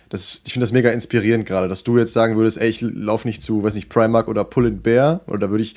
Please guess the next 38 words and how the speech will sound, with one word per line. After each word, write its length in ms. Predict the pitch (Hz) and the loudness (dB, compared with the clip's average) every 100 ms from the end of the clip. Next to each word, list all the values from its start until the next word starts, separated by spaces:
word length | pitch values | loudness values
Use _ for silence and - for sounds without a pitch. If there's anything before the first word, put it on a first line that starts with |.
| - - | -14 -2
da 80 | |
würdest 180 | 110 113 | 0 2
du 40 | 110 | 0
wahrscheinlich 400 | 104 123 113 107 | 2 0 0 -4
dich 140 | 104 | -4
lieber 240 | 113 113 | 0 0
übergeben, 560 | 101 101 98 127 160 170 | 0 -2 0 0 0 -2
als 160 | 131 - | -4 -2
da 80 | |
reinzugehen, 480 | 127 139 143 135 143 | -2 -2 -4 -2 -2
sondern 260 | 120 113 110 | -2 -2 -6
ich 140 | - | -8
gehe 80 | 127 | -2
dann, 240 | 120 117 - - - | -2 -2 -8 -18 -8
ich 60 | - | 4
kaufe 240 | 165 160 | 4 6
mir 40 | |
dann 120 | 113 104 | 2 2
halt 120 | 110 | -2
vielleicht 340 | 110 104 - | 0 -2 0
den, 340 | 107 101 98 - | -2 -2 -4 -6
äh, 300 | 104 98 98 | -2 -2 -2
Trenchcoat 500 | - 113 - 117 113 | -2 -2 -2 -2 -2
von 160 | 110 | -2
Burberry, 460 | 110 117 123 127 147 - - - - _ - | 0 0 2 0 -2 -8 -20 -20 -20 _ -4
äh, 160 | 104 | 0
wie 80 | 110 | 2
du 60 | 107 | 2
sagst, 200 | 117 101 | 0 0
aber 140 | 104 | -2
den 120 | 101 | 0
habe 120 | 117 | -2
ich 100 | 120 | -2
halt 160 | 117 - | -4 -4
irgendwie 640 | 113 113 104 107 110 107 - - - | -4 -4 -2 0 0 -2 -10 -20 -20
vierzig 380 | - 123 - 113 | -4 -2 -2 2
Jahre 240 | 110 95 | 2 2
lang. 300 | 87 82 82 | -2 -4 -10